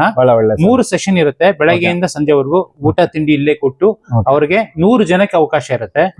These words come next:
Speaker 1: ಓಕೆ.
Speaker 2: ಸಂವಾದ ನಡೆಯುತ್ತೆ.
Speaker 1: ಓಕೆ.
Speaker 2: ಅದ್ರ ನಂತರ ಆ ತಿಂಗಳಿಗೆ ಏನಾದ್ರು ವಿಶೇಷ ಇದ್ರೆ, ಈ ಡಾಕ್ಟರ್ಸ್ ಡೇ ಇದ್ರೆ, ಹೊಸದಾಗಿ ಬಂದಿರೋ ಡಾಕ್ಟರ್ನ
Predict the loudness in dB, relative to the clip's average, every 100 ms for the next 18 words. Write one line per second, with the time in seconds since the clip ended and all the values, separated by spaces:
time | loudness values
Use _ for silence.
0 | -4 -2 -2 0 0 0 0 0 -2 -6
1 | -20 _ -4 -2 0 0 0 0 0 -2
2 | -4 _ -4 0 2 0 0 0 2 2
3 | 2 2 2 0 -2 -2 -2 -2 -4 -4
4 | -2 0 -2 0 -2 0 -2 0 -2 -2
5 | -4 _ _ _ _ -4 -2 0 2 2
6 | 0 0 2 2 0 -2 -4 -4 -2